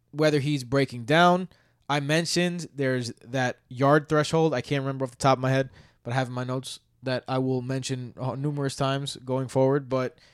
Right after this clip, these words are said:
um, I think it's fifteen hundred yards. He's m-, over a season away from getting there. So, I mean, I'm sorry, fifteen hundred attempts, not fifteen hundred yards. So he's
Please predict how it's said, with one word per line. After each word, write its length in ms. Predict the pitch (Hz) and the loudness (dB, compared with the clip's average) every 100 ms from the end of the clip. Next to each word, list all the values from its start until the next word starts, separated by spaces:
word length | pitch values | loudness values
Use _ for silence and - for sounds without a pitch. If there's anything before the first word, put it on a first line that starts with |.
| _ _ _ _ - | _ _ _ _ -12
um, 440 | 127 123 123 117 - _ | -6 -4 -6 -10 -20 _
I 80 | 131 | -6
think 140 | 160 180 | -4 -4
it's 100 | - | -2
fifteen 320 | 185 - 170 | -4 -4 -4
hundred 260 | 156 147 | -4 -4
yards. 400 | 143 147 151 151 - | -2 0 -2 -4 -12
He's 320 | - 185 170 | -6 -4 -4
m-, 240 | 151 147 - | -6 -10 0
over 480 | 165 180 170 180 175 | 4 4 4 2 2
a 120 | 139 | 0
season 500 | - - 160 143 143 | -2 -2 -2 -2 -2
away 300 | 139 123 127 | -2 -2 -2
from 200 | - 120 | -4 -10
getting 340 | 113 113 104 92 | -8 -8 -10 -16
there. 300 | 64 - _ _ _ _ _ _ | -20 -20 _ _ _ _ _ _
So, 720 | - - 147 131 123 117 - _ _ _ _ _ _ _ _ _ _ _ _ _ _ | -6 0 2 2 0 -4 -12 _ _ _ _ _ _ _ _ _ _ _ _ _ _
I 80 | 139 | -2
mean, 120 | 156 | 2
I'm 80 | 147 | 2
sorry, 200 | 151 139 | 2 0
fifteen 200 | 147 143 | -2 -4
hundred 200 | 147 131 | -6 -6
attempts, 400 | 113 - 113 - | -10 -10 -10 -12
not 120 | 120 | -12
fifteen 200 | 117 113 | -12 -14
hundred 180 | 110 98 | -14 -12
yards. 240 | 90 69 - - - | -14 -14 -20 -20 -8
So 140 | 151 | -4
he's 280 | 147 190 | -2 0